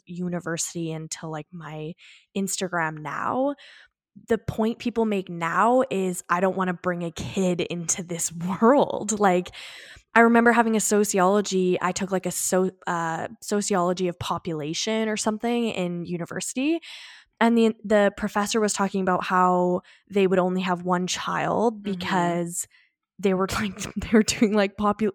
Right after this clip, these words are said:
Speaker 1: it's not funny, I'm sorry, I don't, I, is it funny? I don't know. They were doing, like, population control f-, on themselves, and then other
Speaker 2: <laughs>
Speaker 1: people I see say, like, "I don't wanna bring a child
Speaker 2: Ugh.
Speaker 1: into a world that's, like, on fire," which
Speaker 2: Yeah.
Speaker 1: it is,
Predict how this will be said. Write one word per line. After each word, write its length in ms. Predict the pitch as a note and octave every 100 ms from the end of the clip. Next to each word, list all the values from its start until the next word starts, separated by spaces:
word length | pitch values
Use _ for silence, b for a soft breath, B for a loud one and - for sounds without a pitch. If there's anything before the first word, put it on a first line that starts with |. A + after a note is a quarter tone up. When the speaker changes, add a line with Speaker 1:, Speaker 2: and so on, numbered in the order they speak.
| _
Speaker 1:
it's 160 | A3
not 200 | F#3+ E3 -
funny, 200 | - -
I'm 100 | G3
sorry, 180 | G3+ F3+ -
I 80 | G3
don't, 160 | G#3 _
I, 180 | F#3+ A3+
is 180 | F#3+ G3+
it 140 | D#4+
funny? 240 | D4+ F4 F4
I 120 | A3+
don't 120 | A#3
know. 120 | G#3
They 140 | F3+ G3+
were 100 | G#3
doing, 240 | A3 A3
like, 260 | A3 G#3+ - B B B -
population 840 | A#3+ - A#3+ A3 C#4 - D#4 C4+
control 720 | B3 A#3 - G3 D3+ C#3+ F#3 B B B B
f-, 200 | - - -
on 220 | A3+ A#3+
themselves, 640 | B3 A#3+ - C#4 D#4+ C#4+ G#3+ - -
and 160 | A#3 A#3
then 100 | A3+ -
other 200 | - C#4+
Speaker 2:
<laughs> 60 |
Speaker 1:
people 160 | B3+ A3
I 100 | G#3
see 200 | - G#3+
say, 240 | G3 G3 F#3+
like, 120 | F3+
"I 60 | G3
don't 80 | G3
wanna 220 | G3 F#3 -
bring 180 | G3 F#3+
a 40 |
child 340 | F3+ - F3+ F3+
Speaker 2:
Ugh. 40 |
Speaker 1:
into 180 | F3+ F#3
a 60 | F3
world 320 | F3+ F3+ F3
that's, 200 | E3+ -
like, 160 | F3 F3
on 180 | E3+ E3+
fire," 540 | F#3 F3+ D#3+ D3+ G#3
which 180 | F#3+ F3+
Speaker 2:
Yeah. 280 | F3 E3+ F3
Speaker 1:
it 100 | E3+
is, 460 | E3+ C#3 C3+ A3 D4